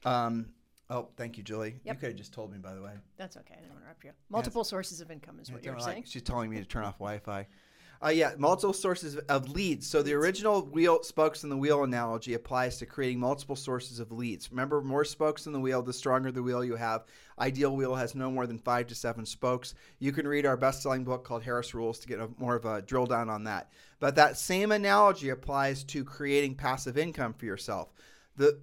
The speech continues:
Speaker 1: in our opinion, the mission that you should be on in your real estate business is not to be famous, not to be an influencer, not to have everyone know your name,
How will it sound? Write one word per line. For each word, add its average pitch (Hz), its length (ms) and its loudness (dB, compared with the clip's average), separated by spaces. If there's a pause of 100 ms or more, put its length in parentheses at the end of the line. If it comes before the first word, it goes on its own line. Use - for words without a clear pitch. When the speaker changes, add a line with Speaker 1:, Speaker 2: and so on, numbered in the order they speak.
Speaker 1:
in 139 120 2
our 165 180 10
opinion, 165 640 4
the 143 80 -2
mission 185 380 0
that 190 120 -4
you 165 100 -4
should 165 220 -4
be 156 160 -2
on 135 300 0
in 139 120 -4
your 165 120 -4
real 170 160 2
estate 147 340 -4
business 123 340 -6
is 117 140 -8
not 139 220 0
to 175 80 -10
be 202 100 -4
famous, 160 480 -4
not 127 220 -2
to 160 60 -16
be 170 120 -2
an 180 60 -4
influencer, 156 680 -2 (300)
not 127 220 -2
to 143 60 0
have 151 120 2
everyone 170 340 0
know 165 100 0
your 165 160 0
name, 143 360 -2